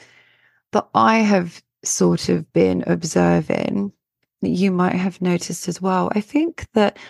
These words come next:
a lot of people, and this is coming out of obviously the covid period where we had Saturn and Pluto coming together in Capricorn, and that is restriction,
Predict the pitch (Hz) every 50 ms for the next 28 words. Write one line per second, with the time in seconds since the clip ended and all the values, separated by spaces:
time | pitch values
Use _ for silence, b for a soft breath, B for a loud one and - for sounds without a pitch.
0 | B B B _ _ - 208 202 202 196 190 - - - - 254 247 - - -
1 | 185 170 - - 214 226 - 214 208 202 208 - 247 - - - - 220 202 190
2 | 185 180 180 190 185 - - 185 165 - - 165 - - 170 - - - 175 165
3 | 151 _ _ _ _ _ _ _ _ - 277 - - - 180 170 180 180 180 180
4 | 170 160 - _ _ _ _ _ - - 208 208 208 214 214 214 208 202 - B
5 | B B B B B _ _ 160 180 170 160 165 170 165 170 - 170 151 - -
6 | - 180 165 - - 180 - 165 - - 92 85 - 87 85 82 - - - -
7 | - 143 - - - 170 165 160 170 175 175 - - - - - - 175 - -
8 | - - - - - - _ _ _ _ _ _ _ _ _ _ _ _ _ _
9 | _ _ _ - 196 180 175 180 196 185 - - 175 - - 175 180 - - -
10 | - - - - - 87 - - -